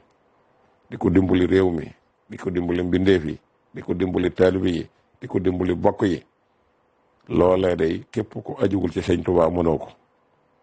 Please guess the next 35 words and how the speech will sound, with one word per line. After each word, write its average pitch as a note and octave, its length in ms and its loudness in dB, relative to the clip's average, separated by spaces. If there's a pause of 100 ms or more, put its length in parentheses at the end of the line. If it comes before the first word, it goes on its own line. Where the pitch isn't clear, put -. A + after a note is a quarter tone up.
(640)
Ku A#2+ 100 2
topp - 360 2
ajuwul G2+ 360 2
ci F#2+ 100 -8
sëñ F2+ 180 -2
Tuubaa E2+ 220 2
mënoo E2 260 -2
ko. - 100 -16 (440)
Ndax D#2+ 160 -14
sëñ F#2 140 2
Tuubaa F2+ 220 2
mooy F2+ 220 -2
saa F2 220 0
nafxin F2+ 560 -4
bi E2+ 100 -6
laa E2+ 220 4
darar. D#2+ 400 0 (760)
Waaye F2 160 -2
Sëñ F#2 280 -2
Tuubaa E2+ 240 4
it G#2+ 180 -2
mooy F2+ 340 -2
borom F2+ 320 -2
simaamul F2+ 580 -2 (100)
wara F2+ 400 2
asri F2+ 340 -4
ladallahi E2+ 720 -2
fi - 140 -6 (140)
yaddi. F2 340 0 (840)
Kon E2 160 -2
Sëñ F#2 200 2
Muntaxa F2 480 2
ci - 120 -6
wàllu G2 320 0
social, E2+ 600 -2